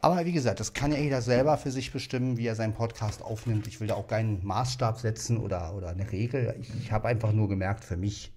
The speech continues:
jetzt, ne? Nun kommt es ja auch wieder drauf an, was man für eine Stimme hat. Ich glaube einfach, dass bei Frauen zum Beispiel, bei Frauenstimmen, das wieder eine ganz andere Geschichte ist,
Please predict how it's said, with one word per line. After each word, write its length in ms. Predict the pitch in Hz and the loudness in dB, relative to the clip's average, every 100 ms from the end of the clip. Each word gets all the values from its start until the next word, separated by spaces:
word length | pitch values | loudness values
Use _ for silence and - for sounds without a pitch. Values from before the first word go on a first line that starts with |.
| - | -18
jetzt, 280 | - - 87 | -20 -14 -12
ne? 120 | 104 - - - - - - | -10 -12 -20 -20 -20 -10 -2
Nun 140 | 127 | 0
kommt 240 | 123 131 | 0 -2
es 100 | 131 | -2
ja 80 | 127 | -2
auch 100 | 107 | 0
wieder 140 | 117 110 | 2 2
drauf 160 | 98 | 0
an, 140 | 107 101 | 0 -2
was 180 | 107 | -2
man 100 | 110 | -2
für 60 | 98 | -2
eine 100 | 98 | -4
Stimme 320 | - 101 98 | -2 -2 -2
hat. 100 | 85 | -2
Ich 100 | - | -4
glaube 240 | - 104 110 | 0 4 4
einfach, 280 | 98 107 92 | 2 0 -4
dass 160 | 101 | -4
bei 140 | - 90 | -4 -6
Frauen 360 | - 90 135 | 0 2 4
zum 200 | 147 135 | 2 0
Beispiel, 360 | 113 117 - 107 | 0 0 -2 -2
bei 120 | 90 | -2
Frauenstimmen, 680 | - 87 120 123 - 117 113 - - - - - - - - - - - - - - _ _ _ _ - - - - | 0 2 2 0 0 2 0 -4 -14 -20 -20 -20 -20 -20 -20 -20 -20 -20 -20 -20 -20 _ _ _ _ -16 -10 -6 0
das 180 | - 107 | 0 2
wieder 140 | 107 | 2
eine 120 | 104 | 4
ganz 160 | 98 95 | 2 0
andere 320 | 110 135 135 | 0 2 2
Geschichte 400 | 90 - 92 - | 2 0 0 0
ist, 300 | 104 - - | 0 0 0